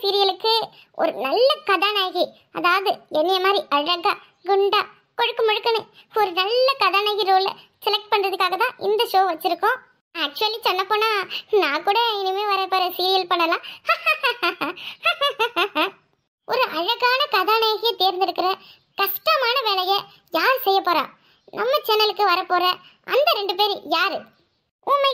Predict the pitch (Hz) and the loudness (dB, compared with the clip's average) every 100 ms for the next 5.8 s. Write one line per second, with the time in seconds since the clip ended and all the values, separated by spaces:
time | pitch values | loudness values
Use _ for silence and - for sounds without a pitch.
0 | 427 508 508 403 403 679 403 359 427 523 | 0 0 0 0 0 0 0 0 0 2
1 | 480 453 466 698 508 403 466 508 523 508 | 2 0 0 0 0 0 0 0 2 2
2 | 508 508 427 - - - _ 415 392 392 | 0 0 0 -2 -12 -20 _ 0 2 2
3 | 427 494 480 - - - 370 453 - 359 | 2 2 2 -2 -8 2 2 2 0 -2
4 | 415 415 453 440 427 440 466 427 - 320 | 0 0 0 0 0 2 0 -2 -2 0
5 | 381 370 381 403 508 427 427 | 0 -2 -2 0 0 0 0